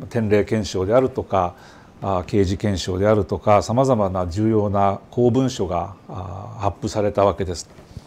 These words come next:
例えばこの、えー、典礼憲章、そして、えー、刑事憲章という、えー、ものが別冊で、えー、作られておりますが、この中にもこの二つの食卓ということが、えー、何度か述べられています。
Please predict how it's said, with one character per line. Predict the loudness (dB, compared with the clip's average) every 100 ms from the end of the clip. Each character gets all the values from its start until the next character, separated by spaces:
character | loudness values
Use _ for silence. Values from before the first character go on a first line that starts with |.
| -20 -20 -8
例 | 4 6
え |
ば | 6
こ | 2
の、 | -2 -2 -2 -14 -18 -10
え | -4
ー、 | 0
典 | 2 4
礼 | 2
憲 | 2 -4
章、 | -4 -10 -12 -14 -16 -14
そ | -12
し | 0
て、 | 4 4 2
え | -8
ー、 | -2
刑 | 2 4
事 | 2
憲 | -2 -2
章 | -6 -10 -12
と | -14
い | -14
う、 | -16 -20 -20 -12
え | -6 -4
ー、 |
も | -2
の | 0
が |
別 | 2 2 2
冊 | 0 2
で、 | 0 0 -10 -20 -20 -6
え | -4
ー、 |
作 | -2 2
ら | 4
れ | 2
て | 0
お |
り | -6
ま | -8
す | 2
が、 | 2
こ | 4 4
の |
中 | 4 6 4
に | 6
も | 2 0 -4
こ | -8
の | -6
二 | 0
つ | 0 0
の | -6
食 | -6 -2
卓 | 2 4 2
と | 2 -2
い | -2 -6
う | -12
こ | -6
と | -2
が、 | 0 0 -2 -16 -20 -10
え | -4 -4 -4 -10 -12
ー、 | -14 -18 -20 2
何 | 2
度 | 2
か | -2 -6 -8 -14
述 | -4 2
べ | 6
ら |
れ | 4
て | 2 -8
い |
ま | -12 -14
す。 | -14